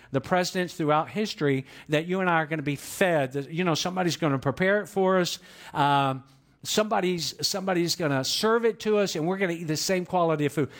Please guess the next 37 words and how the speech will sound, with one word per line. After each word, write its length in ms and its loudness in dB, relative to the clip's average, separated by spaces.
How 140 0
many 160 0
of 60 -4
you 160 2
think 640 -2
that 420 0
if 460 0
you, 500 2
in 140 -6
whatever 300 2
generation, 600 -2
you've 180 0
been 140 2
the 80 0
president 540 -2
of 60 -2
the 60 -4
United 340 2
States, 420 0
how 220 0
many 160 0
of 80 -2
you 140 2
know 640 2
that 180 -6
probably 480 0
every 200 0
night 320 2
they're 120 0
not 260 0
bringing 360 -2
you 140 2
a 60 2
sack 360 0
of 100 -4
Crystal 400 -2
hamburgers? 680 -2